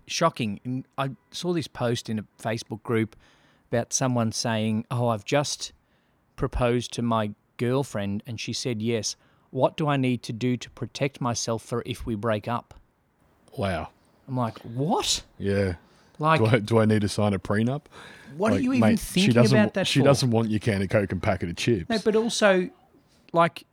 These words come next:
Speaker 1: if you're thinking at some point we might break up, don't
Speaker 2: Don't,
Speaker 1: propose.
Speaker 2: don't propose. Propose. Marriage is meant to be forever, says
Speaker 1: Yeah.
Speaker 2: the guy who's been married twice.
Speaker 1: Yeah, but you didn't think, you didn't start either of those marriages thinking, "Oh, this is probably gonna end one day."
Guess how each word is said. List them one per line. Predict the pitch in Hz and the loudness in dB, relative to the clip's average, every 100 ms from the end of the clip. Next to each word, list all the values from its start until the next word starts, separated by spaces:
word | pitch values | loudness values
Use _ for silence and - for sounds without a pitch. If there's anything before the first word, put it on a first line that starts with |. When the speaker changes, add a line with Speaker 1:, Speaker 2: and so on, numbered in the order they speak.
| _ _ 185 | _ _ -6
Speaker 1:
if | - | -2
you're | 254 262 | -2 0
thinking | 220 202 180 160 - | 0 0 0 -2 -4
at | 135 - | -6 -4
some | 151 143 | -2 0
point | - 131 123 | 0 0 0
we | 117 117 | 0 0
might | 110 110 - | 0 -2 -4
break | 113 104 123 | -6 -4 -6
up, | 113 - - 104 | -8 -10 -18 -12
don't | 98 123 147 | -2 0 2
Speaker 2:
Don't, | 170 | 4
Speaker 1:
propose. | 202 - 110 147 | 2 0 0 2
Speaker 2:
don't | 131 147 | 2 4
propose. | 147 - 131 95 | 0 0 -2 -2
Propose. | 104 123 151 | -2 -2 -2
Marriage | 117 143 180 156 | 0 0 2 0
is | 120 113 | -2 0
meant | 107 139 131 | 0 0 0
to | |
be | 113 110 | 2 2
forever, | 92 98 87 76 | 2 0 0 -4
says | - - | -6 0
Speaker 1:
Yeah. | 202 226 | 0 0
Speaker 2:
the | |
guy | 92 90 | 0 0
who's | 92 82 | 0 0
been | 85 | -2
married | 85 80 82 | -2 -4 -4
twice. | 90 64 - - - | -6 -6 -10 -10 0
Speaker 1:
Yeah, | 254 110 | 2 2
but | 165 151 - _ _ _ _ _ _ | 2 2 -2 _ _ _ _ _ _
you | - 214 | -2 0
didn't | 233 180 135 _ _ _ - | 2 2 0 _ _ _ -12
think, | - 151 139 _ | -2 -2 -2 _
you | 160 | -4
didn't | 208 196 | 0 0
start | - 127 120 - | -2 -2 -2 -2
either | 120 151 170 139 | -2 -2 0 -2
of | 110 | -2
those | 117 104 101 | -2 -4 -2
marriages | 107 131 123 98 95 - - - | -2 0 -2 -4 -8 -10 -14 -10
thinking, | 135 120 127 113 104 104 _ _ _ 131 | -4 -4 -2 -2 -2 -4 _ _ _ 0
"Oh, | 107 | 0
this | 101 123 - | 0 -4 -4
is | 110 | -8
probably | - 101 92 | -6 -6 -6
gonna | 92 | -8
end | 98 | -8
one | 95 90 | -8 -10
day." | 82 - | -12 -16